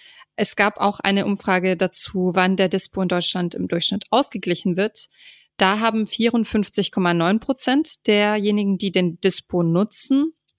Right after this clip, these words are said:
gesagt, dass sie das Minus in der Regel innerhalb eines Monats wieder ausgleichen können, also dass sie das nur zur kurzzeitigen Überbrückung nutzen. Knapp ein Viertel allerdings braucht für das Ausgleichen des Dispos mehr als drei Monate. Also das ist schon eine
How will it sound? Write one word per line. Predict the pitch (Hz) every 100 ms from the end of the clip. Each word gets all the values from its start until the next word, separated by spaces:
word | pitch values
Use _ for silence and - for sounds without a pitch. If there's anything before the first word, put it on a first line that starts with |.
| - _
gesagt, | 214 190 196 -
dass | 190
sie | 196
das | 185 -
Minus | 208 196 208 - -
in | - 190
der | 180
Regel | 185 190
innerhalb | 185 180 170 180 -
eines | 190 -
Monats | 180 190 247 -
wieder | 262 240
ausgleichen | 247 - 240 247
können, | - 254 320 320 _
also | 190 180 190 214
dass | - 185
sie | 196
das | 185 220
nur | 202 196
zur | - 190 180
kurzzeitigen | 208 - - 180 190 180 214
Überbrückung | 196 185 - 254 - 190 180
nutzen. | 175 - 240 302 - - - - - -
Knapp | 220 202
ein | 185
Viertel | 180 - 254 - 269
allerdings | 240 247 254 277 -
braucht | - 185 220 - -
für | - 220 202 202
das | 196 -
Ausgleichen | 185 185 185 185
des | 185 -
Dispos | 196 - 190 180 -
mehr | 190 190
als | 190 -
drei | - 180 185
Monate. | 180 175 165 - - 220 214
Also | - 180
das | 180 180 208
ist | -
schon | 196 185
eine | 175 185 180